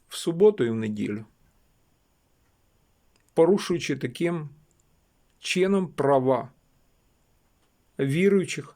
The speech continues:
спокійно піти в церкву і спокійно, без перешкод помолитися. Де ще Т Ц К Чернівецький не поставив блокпости? Скоро блокпости будуть на дорозі в школу, скоро блокпости будуть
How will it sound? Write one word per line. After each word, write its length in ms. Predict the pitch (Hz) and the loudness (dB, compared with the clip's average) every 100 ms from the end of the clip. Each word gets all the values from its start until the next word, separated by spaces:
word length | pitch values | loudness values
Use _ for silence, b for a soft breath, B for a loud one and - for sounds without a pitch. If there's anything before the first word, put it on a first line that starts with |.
| _ | _
спокійно 680 | - - 147 139 160 135 110 | -12 -2 -2 0 0 0 -2
піти 280 | 123 110 120 | -4 -6 -6
в 60 | |
церкву 500 | - 165 165 - - - | -2 0 0 -4 -10 -6
і 100 | 139 | -8
спокійно, 680 | - 135 131 160 156 110 | 0 -2 0 -6 -2 -4
без 260 | 120 131 131 | 0 0 -2
перешкод 680 | - 131 131 - 151 113 | -4 0 0 -2 -4 -4
помолитися. 800 | - 127 127 127 123 107 - - _ B B B B 143 | -2 -4 -2 -2 -2 -4 -8 -16 _ B B B B 0
Де 220 | 175 208 | 2 2
ще 200 | - 143 | 2 -4
Т 180 | - 135 | -4 -6
Ц 200 | - 139 | -4 -6
К 400 | - 190 196 - - | 0 0 0 -4 -8
Чернівецький 760 | - 139 143 147 165 - 143 | -2 -2 0 0 0 -2 -4
не 120 | 135 | -4
поставив 580 | 131 135 - 151 151 127 | -2 -4 -2 0 0 0
блокпости? 760 | 117 131 135 - 139 - - - - B B | 0 0 0 -2 -4 -4 -10 -12 -16 B B
Скоро 360 | - - 220 214 | -14 2 6 6
блокпости 640 | 160 170 170 156 - 175 | 4 0 2 -2 0 -2
будуть 340 | 143 135 127 143 | 0 0 -2 0
на 140 | 135 | 0
дорозі 420 | 131 135 135 117 | 4 4 4 2
в 100 | 110 | -4
школу, 540 | - - 160 185 214 214 _ _ b b b | -6 -2 2 4 4 -2 _ _ b b b
скоро 380 | - - 190 170 | -10 2 4 4
блокпости 680 | 139 151 151 147 135 151 | 2 0 2 -2 -2 -2
будуть 460 | 131 131 127 - | 0 0 0 -4